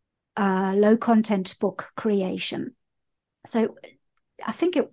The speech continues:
one thing led to another. And I thought, "Well, this is really interesting. They're making notebooks and selling them on Amazon. That can't be," I thought, "can't be too <laughs> difficult. Let's see."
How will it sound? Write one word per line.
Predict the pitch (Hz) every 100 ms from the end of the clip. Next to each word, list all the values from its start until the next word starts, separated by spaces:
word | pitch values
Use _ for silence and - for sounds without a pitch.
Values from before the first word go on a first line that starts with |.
| _
one | 240 226 226 240
thing | - 220
led | 202 196 202
to | 208
another. | 196 196 196 202 - - - - - _ -
And | 247
I | 247
thought, | 269 247
"Well, | 233 208
this | 196 240
is | 440 -
really | 208 190 185
interesting. | 196 - 208 - 202 202 233
They're | 240 247
making | 277 269 254 - 226 214
notebooks | 208 240 - - 202 - - - - _ - _ _ _
and | 214 208 202
selling | - 214 233 226
them | 196 196
on | 190
Amazon. | 208 339 349 202 185 185 202
That | 214 240
can't | - 226 214
be," | 196 208 - _ - _ _ -
I | 220
thought, | 226 202 196 -
"can't | - 262
be | 233
too | - 262
<laughs> | 247
difficult. | 233 233 233 269 - 294 277 240
Let's | 233 240 -
see." | - 240 233